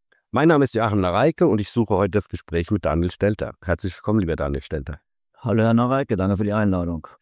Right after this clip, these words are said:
Speaker 1: Ja, wir haben, äh, vor einigen Monaten, habe ich gerade gesagt, schon mal miteinander gesprochen. Und seit Jahren beschäftigen Sie sich mit wirtschaftlichen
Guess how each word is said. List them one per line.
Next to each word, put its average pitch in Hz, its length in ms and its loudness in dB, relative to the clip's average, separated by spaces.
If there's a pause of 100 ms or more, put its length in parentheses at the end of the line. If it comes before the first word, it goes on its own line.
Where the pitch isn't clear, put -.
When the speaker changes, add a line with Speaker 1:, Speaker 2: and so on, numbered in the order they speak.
(400)
Speaker 1:
Ja, 156 200 -2
wir 131 80 0
haben, 156 240 4
äh, 135 280 2
vor - 200 -6
einigen 139 300 4
Monaten, 160 460 2
habe 151 100 0
ich - 100 -12
gerade 135 280 -2
gesagt, 127 380 -2
schon 143 100 0
mal 143 80 6
miteinander 139 520 2
gesprochen. 147 580 -2 (220)
Und 104 140 -4
seit 113 180 0
Jahren 113 320 0
beschäftigen 104 500 -2
Sie 90 120 -6
sich 92 200 -4
mit 101 160 -2
wirtschaftlichen 90 920 -2